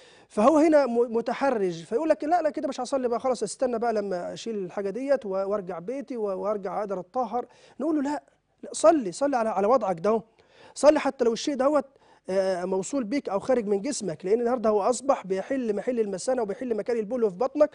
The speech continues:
فأصبح هو الفكرة بس إن هو انتقل بره لفترة، خاصة الجماعة بتوع ال-، ال-، ال-،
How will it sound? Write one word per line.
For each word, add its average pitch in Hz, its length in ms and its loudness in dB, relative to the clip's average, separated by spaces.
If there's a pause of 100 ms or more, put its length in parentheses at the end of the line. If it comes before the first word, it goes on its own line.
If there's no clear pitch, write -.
(260)
فأصبح 240 460 0
هو 254 280 6
الفكرة 254 340 -2
بس 254 220 -2
إن 226 60 -4
هو 254 140 4
انتقل 214 720 0
بره 262 380 4
لفترة، 202 500 -2 (540)
خاصة 175 240 -8
الجماعة 202 300 0
بتوع 202 180 -2
ال-، 180 140 -4
ال-، 165 120 -6 (140)
ال-، 151 180 -8